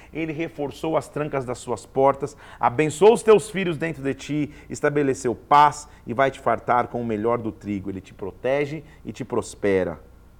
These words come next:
Ele envia suas palavras sobre a terra e a sua palavra corre velozmente,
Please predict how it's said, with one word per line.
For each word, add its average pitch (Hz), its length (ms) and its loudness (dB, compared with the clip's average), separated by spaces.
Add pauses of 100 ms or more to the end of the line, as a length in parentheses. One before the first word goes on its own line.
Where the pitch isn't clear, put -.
(460)
Ele 127 160 0
envia 120 280 0
suas 160 260 -2
palavras 147 540 4
sobre 147 220 0
a 123 60 -2
terra 120 340 0 (300)
e 117 40 2
a 120 60 0
sua 143 140 0
palavra 139 340 4
corre 151 360 0
velozmente, 185 1000 4